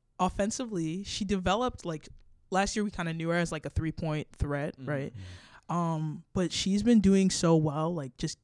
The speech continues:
Speaker 1: cutting to the basket, finishing. Like, a lot of her points, like, in practice and in pickup, like, they're not really coming from, like, that three ball. It's coming from, like, layup. Like, she's getting layups, running the floor, like, in
Speaker 2: Mm-hmm.
Speaker 1: transition. Um,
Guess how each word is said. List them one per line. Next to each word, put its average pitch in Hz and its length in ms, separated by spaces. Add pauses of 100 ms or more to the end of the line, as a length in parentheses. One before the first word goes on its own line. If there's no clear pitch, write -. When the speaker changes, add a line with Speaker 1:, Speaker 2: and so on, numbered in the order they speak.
(160)
Speaker 1:
cutting 175 280
to - 100
the 175 80
basket, 151 640
finishing. 170 720
Like, 135 300 (240)
a 156 60
lot 180 140
of 214 80
her 208 100
points, 196 380
like, 156 420
in 170 140
practice 170 560
and 160 80
in 143 80
pickup, 180 400
like, 139 240
they're 165 100
not 196 240
really 185 180
coming 190 320
from, 151 240
like, 131 200
that 135 180
three 156 240
ball. 139 260
It's 117 120
coming 147 240
from, 143 220
like, 127 180
layup. 147 380
Like, - 120
she's 160 160
getting 139 220
layups, 151 380
running 156 240
the 151 60
floor, 151 460
like, 151 160
in 123 60
Speaker 2:
Mm-hmm. 165 60
Speaker 1:
transition. 156 580 (600)
Um, 160 420